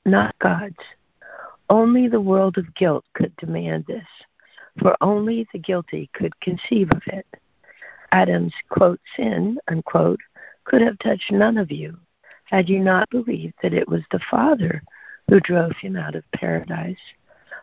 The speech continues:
For in that belief, the knowledge of the Father was lost, since only those who do not understand him could believe it. Eighty-eight. This world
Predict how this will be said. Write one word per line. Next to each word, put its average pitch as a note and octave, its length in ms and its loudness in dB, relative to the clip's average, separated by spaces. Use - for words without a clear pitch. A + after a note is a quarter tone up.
For G#3+ 260 6
in A#3+ 220 2
that A#3 220 -8
belief, F#3+ 440 -8
the F3+ 100 -2
knowledge F3 560 -2
of G3 120 -6
the A#3+ 200 -16
Father D3+ 460 -2
was - 240 -4
lost, D#3+ 600 -4
since F3+ 220 4
only G#3+ 380 4
those E3 460 -2
who F3 320 -6
do E3+ 160 -6
not E3 400 -2
understand F3+ 720 -6
him F#3+ 380 -4
could D#3+ 180 2
believe D#3+ 440 0
it. G3 220 0
Eighty-eight. F3 600 2
This A#3+ 260 2
world A3 260 0